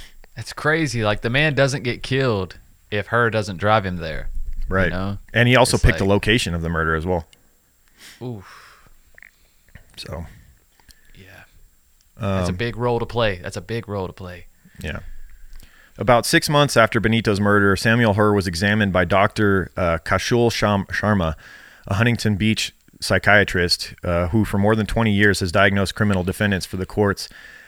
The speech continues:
Speaker 2: And, um, she found that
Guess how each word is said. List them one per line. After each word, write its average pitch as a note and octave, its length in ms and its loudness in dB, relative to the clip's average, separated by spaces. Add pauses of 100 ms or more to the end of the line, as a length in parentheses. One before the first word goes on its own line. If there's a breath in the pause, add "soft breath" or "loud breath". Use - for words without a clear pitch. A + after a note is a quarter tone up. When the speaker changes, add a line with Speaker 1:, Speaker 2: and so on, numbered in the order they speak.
(180 loud breath)
Speaker 2:
And, F#2+ 560 0 (140)
um, E2 540 -2 (320)
she B2+ 300 2
found G2 500 4 (100)
that F#2 460 2